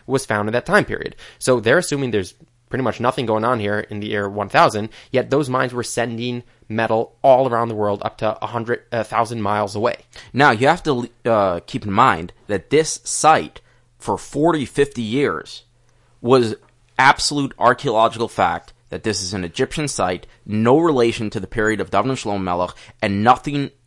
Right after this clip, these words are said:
Speaker 2: of that complexity was in the land of Israel at that time. If you had asked one of these, uh, academics, one of these archaeological researchers, "What do we know about the area? Is there any evidence of large civilizations? Are there ev-, evidence of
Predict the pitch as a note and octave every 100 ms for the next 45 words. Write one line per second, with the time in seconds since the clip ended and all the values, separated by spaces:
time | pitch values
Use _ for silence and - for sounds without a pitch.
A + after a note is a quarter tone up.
0 | _ G2 E2+ G#2+ A#2+ - B2+ - F#2+ -
1 | F#2+ F#2 F#2+ F#2 F2+ F#2+ G2+ F#2+ F2+ F2
2 | F2 E2 E2 - A#2 F2+ - _ - -
3 | A#2 A2+ D3+ D#3 - A#2 A#2+ C3+ - -
4 | _ - G2+ G#2+ F#2+ G#2 F#2+ - _ _
5 | G2 - G2+ G2+ G#2 D3 C#3 - F#2+ E2+
6 | G2 F#2+ E2+ F2+ G2 C#3 C3+ B2 C3+ A#2+
7 | - - _ _ _ - G#2+ C#3+ C#3 C3
8 | B2 A2+ B2+ C3 B2+ - F2+ F2+ A2+ A#2+
9 | A#2 A#2 G#2+ F#2+ F#2 A2 A#2 G#2 F#2+ E2+
10 | F2+ D3+ C#3+ B2 G2+ F2+ G2+ A2+ A2+ A2
11 | A2+ A2 G#2+ - - _ G2 F2 E2